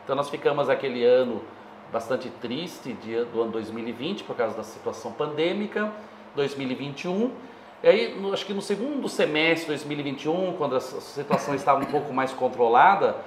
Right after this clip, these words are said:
nós começamos a trabalhar. Daí o que que eu fiz? Primeiro, eu fiz um mapeamento na nossa diocese, onde que tem, onde que não tinha pastoral familiar.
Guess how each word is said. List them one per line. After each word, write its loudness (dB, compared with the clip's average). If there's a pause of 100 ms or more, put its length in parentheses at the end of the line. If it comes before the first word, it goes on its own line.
(240)
nós -6
começamos -2
a 2
trabalhar. 2
Daí 2
o 0
que -8
que -4
eu 2
fiz? -12
Primeiro, 0 (420)
eu -8
fiz -6
um -2
mapeamento 8
na 6
nossa 2
diocese, 2
onde 0
que -12
tem, -2
onde -4
que -8
não -4
tinha -8
pastoral 0
familiar. -6